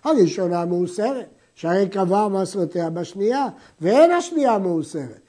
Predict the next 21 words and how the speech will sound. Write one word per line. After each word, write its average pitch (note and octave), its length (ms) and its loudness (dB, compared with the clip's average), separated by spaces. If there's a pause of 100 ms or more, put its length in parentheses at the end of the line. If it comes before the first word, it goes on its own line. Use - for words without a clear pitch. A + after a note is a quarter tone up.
(160)
שאין A#3 360 2
מפרישין B3+ 640 2
מעשר A#3 400 0
מן A#3 200 2
הראשונה G3+ 560 0
שכבר G3+ 340 -2
נפטרה G3+ 600 0
על D#3+ 80 -2
השנייה, A3+ 440 -2
שעדיין F3+ 420 -8
היא G#3+ 80 -6
חייבת A#3 400 -6
במעשר D3+ 600 -10
שתיהן. A#3 320 -10 (560)
כלומר, E3 300 2 (560)
יש C#4 260 4
לו B3+ 120 4
שתי B3 280 -2
כלכלות, A3+ 500 -4 (180)
והוא G#3+ 180 0
אמר, A3+ 300 2